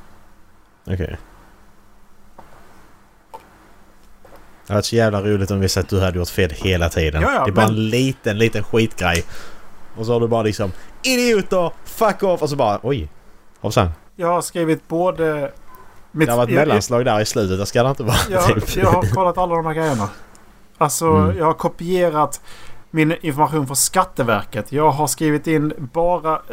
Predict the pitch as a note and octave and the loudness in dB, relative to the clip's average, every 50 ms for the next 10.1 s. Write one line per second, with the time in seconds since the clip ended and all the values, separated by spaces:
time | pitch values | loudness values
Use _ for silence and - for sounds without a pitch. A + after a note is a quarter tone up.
0 | - - - B3 B3 G3 F3+ - F#3 E3+ E3 F#3+ G3 F3+ E3 C3+ B2+ B2+ - B2+ | -12 -10 -8 -4 -2 -2 -2 0 -2 0 0 0 -2 0 -2 -2 -2 -2 -2 -2
1 | A2 G#2+ A#2 A#2+ A#2+ C#3+ D#3 - F3+ F3 E3+ E3+ E3+ F3 F3+ C#3 - D3 - - | -2 0 0 2 2 2 2 2 0 0 2 2 0 -2 -4 -6 -6 -6 -2 0
2 | E3+ D#3+ D#3 D#3 F#3 - G3+ F3 - - - - E3+ C3+ B2+ - D3 B2+ - D#3 | 0 0 0 0 -2 0 0 0 0 0 -2 0 0 0 2 0 -4 -2 0 0
3 | D3+ D3+ - C#3 - - F#3 F#3 F#3 E3 D3+ - - F3+ D3 A#2+ A2+ - C3+ C3 | 0 0 -2 -6 -4 -2 0 0 2 2 0 -2 0 -2 -2 -2 -2 -2 -2 -2
4 | C#3 - - E3 D#3+ D#3+ D3+ D#3 D#3 - - - - - - - - - - - | -2 -2 -2 0 0 2 2 0 -2 -2 -12 -16 -16 -14 -16 -16 -18 -20 -20 -20
5 | - - - - - - - - - - - - - - - - - - - - | -20 -20 -20 -20 -20 -20 -20 -20 -20 -20 -20 -20 -20 -20 -20 -20 -20 -20 -20 -20
6 | - - - - - - - G3 G#3+ G#3 - - - A3+ G#3+ E3 A3 F#3+ - - | -20 -20 -20 -20 -14 -4 2 2 2 2 0 -4 -6 -6 -4 -2 -2 -4 -4 -2
7 | A#3+ G#3 A3 G#3+ G3+ G3 G3+ G3+ G#3+ G3 F#3 F3 F3+ G3 E3+ D3 C3+ B2 B2+ D3 | -2 -2 0 0 -2 -2 -2 -2 0 0 0 0 0 0 0 0 -2 -4 -2 0
8 | D3 D3+ D3+ D3 D3 C#3+ D#3+ F3 E3 - E3+ D#3 C3 - B2+ A#2 A2+ B2 B2+ F3 | 0 2 2 2 2 2 0 -2 -4 -2 -2 -2 -2 -2 -4 -6 -4 0 2 2
9 | G3+ G#3 - - - - D#3 B2 E3+ G3+ G#3 G#3 G#3 F#3 F#3+ F#3 F3 E3+ E3 D#3 | 2 2 0 -4 -10 -14 -6 -2 0 2 2 2 0 0 0 0 2 2 2 0
10 | D3+ D#3 | 0 -2